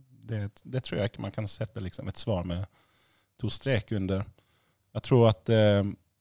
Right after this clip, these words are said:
det som är viktigt när vi snackar om minoritetskompetenser, det är ju först och främst att ha en, en anerkännelse i byn av att, eh,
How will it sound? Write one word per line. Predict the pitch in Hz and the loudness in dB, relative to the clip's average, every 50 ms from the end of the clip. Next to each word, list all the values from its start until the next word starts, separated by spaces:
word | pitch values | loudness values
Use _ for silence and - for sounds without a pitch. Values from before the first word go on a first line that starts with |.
| _ 113 | _ -2
det | 117 113 | -2 -2
som | - - 120 107 | 0 0 -2 -2
är | |
viktigt | 101 101 127 151 - - - 104 95 95 | 0 0 -2 -2 -2 -4 -6 -4 -2 -2
när | 98 101 | 0 -2
vi | 107 | -2
snackar | - 139 135 127 - 113 | -2 -2 -2 -2 -2 -4
om | 101 101 | -2 -2
minoritetskompetenser, | 101 101 98 - - 117 110 - - - - - 98 - - - - 107 90 87 - - 107 104 101 | -2 -2 -4 -4 -2 -4 -4 -4 -6 -10 -6 -8 -6 -6 -8 -6 -4 -4 -4 -4 -6 -6 -6 -8 -6
det | 104 101 | -4 -2
är | 107 | -2
ju | 101 92 | -2 -2
först | - - 117 - - - | -2 -4 -6 -6 -4 -10
och | 101 | -8
främst | - - 98 90 90 - - | -4 -4 -4 -4 -4 -6 -8
att | 104 92 | -6 -4
ha | 107 95 87 85 | -2 -2 -2 -2
en, | 87 90 90 92 - | -4 -4 -6 -8 -8
en | - 110 98 92 - - | -6 -4 -4 -4 -4 -6
anerkännelse | 107 110 107 95 - - 95 85 85 - - - 90 | -6 -4 -4 -4 -4 -4 -6 -6 -6 -8 -6 -6 -6
i | 87 | -6
byn | 98 101 113 98 87 85 | -2 -2 -2 -2 -2 -4
av | 87 85 82 | -6 -6 -6
att, | 80 80 _ _ - | -8 -8 _ _ -14
eh, | 107 95 87 95 - | -12 -12 -10 -12 -12